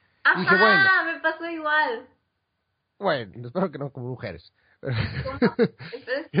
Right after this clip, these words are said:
Speaker 2: espero que no por mujeres. Pero bueno, a lo que voy, dije, "Bueno, les voy a dar el beneficio de la duda. Yo no conozco su religión, no sé qué es lo que profesen,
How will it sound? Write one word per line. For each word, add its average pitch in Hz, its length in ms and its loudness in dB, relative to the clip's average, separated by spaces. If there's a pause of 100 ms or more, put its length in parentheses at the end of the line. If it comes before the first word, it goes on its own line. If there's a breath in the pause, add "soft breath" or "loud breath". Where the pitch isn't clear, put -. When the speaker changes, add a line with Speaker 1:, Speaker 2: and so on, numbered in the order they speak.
(100)
Speaker 2:
espero 180 260 -4
que 165 80 -8
no 170 140 0
por 175 160 -2
mujeres. 113 480 -10 (680)
Pero 156 160 2
bueno, 151 260 2
a 175 100 2
lo 175 160 0
que 226 80 2
voy, 247 220 6
dije, 185 200 0
"Bueno, 156 240 -2
les 143 100 -4
voy 185 120 4
a - 40 6
dar 254 80 2
el 247 60 0
beneficio 196 420 -2
de 165 40 0
la 143 60 0
duda. 123 220 -6
Yo 226 120 4
no 285 100 0
conozco 240 320 -4
su 196 80 -8
religión, 180 480 -4
no 220 240 0
sé 202 160 -2
qué 214 120 -2
es 214 40 -2
lo 196 100 -2
que 165 120 -4
profesen, 254 560 -2